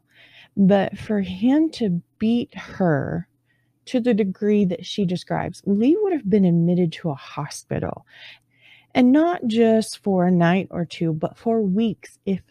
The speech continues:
not months. Her injuries would have been more than a black eye or a few stitches. Lee's life would have been teetering on the edge of surviving or dying.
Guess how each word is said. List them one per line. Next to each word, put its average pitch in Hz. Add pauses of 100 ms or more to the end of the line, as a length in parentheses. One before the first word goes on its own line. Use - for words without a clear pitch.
not 170 (260)
months. 165 (260)
Her 254
injuries 240
would 196
have 170
been 190
more 180
than 175
a 170
black 156
eye 156
or 156
a 156
few 165
stitches. - (560)
Lee's 226
life 170
would 175
have 165
been 170
teetering 165
on 156
the -
edge 156
of 160
surviving 160 (640)
or -
dying. -